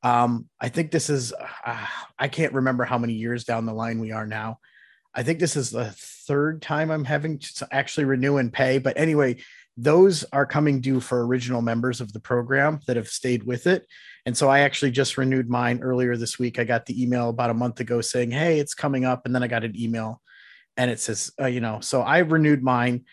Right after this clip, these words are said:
I will say this, if you, I get enough out of it, but I, I highly encourage everybody to make sure that you f-, getting your fifty dollars worth, because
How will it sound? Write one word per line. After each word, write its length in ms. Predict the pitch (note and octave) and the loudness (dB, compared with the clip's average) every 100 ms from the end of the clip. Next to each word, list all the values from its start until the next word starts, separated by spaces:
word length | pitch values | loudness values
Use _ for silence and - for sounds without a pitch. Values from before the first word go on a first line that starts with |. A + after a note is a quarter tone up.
| _ _ | _ _
I 120 | D3+ | 2
will 200 | D#3+ G3 | 8 8
say 220 | G3 F#3 | 6 4
this, 320 | C#3+ A#2+ A2+ - | 2 0 -2 -4
if 200 | B2 D3 | -6 -2
you, 500 | E3+ F#3+ G3+ G3+ F3+ - _ _ _ C#3+ | 2 4 4 2 -2 -12 _ _ _ 4
I 160 | F3+ | 6
get 160 | F#3+ F#3+ | 6 6
enough 300 | E3 D3+ C#3+ | 4 2 2
out 200 | C3 C3 | 2 2
of 120 | C3 | 2
it, 220 | D#3+ - - | 0 0 0
but 100 | D3 | 4
I, 260 | C#3+ B2+ - | 4 0 -4
I 120 | C3+ | -4
highly 480 | B2+ - D3+ F3+ E3+ | -2 2 6 6 6
encourage 760 | D3+ C3 D3 B2 A#2+ A#2+ - - - - - _ | 4 2 0 2 0 -4 -10 -12 -20 -20 -20 _
everybody 500 | C#3 C#3+ D3 C#3+ C#3+ | 0 2 4 4 2
to 120 | B2+ C3 | 2 0
make 240 | C3+ C3 | 0 -2
sure 300 | - C#3+ C3+ | -2 2 2
that 140 | B2 | 0
you 360 | C3+ C3+ D#3 D#3 | -2 -2 0 -2
f-, 120 | - - - | -8 -16 -6
getting 300 | C#3 C#3 C3+ | 0 2 2
your 120 | B2+ | 0
fifty 300 | A#2+ C3+ C3 A#2+ | 0 -2 0 -2
dollars 400 | A2+ A2+ G#2+ - | -2 -2 -6 -8
worth, 160 | G#2+ - | -12 -10
because 500 | A#2+ C3+ B2 A#2 - | -6 0 2 2 -4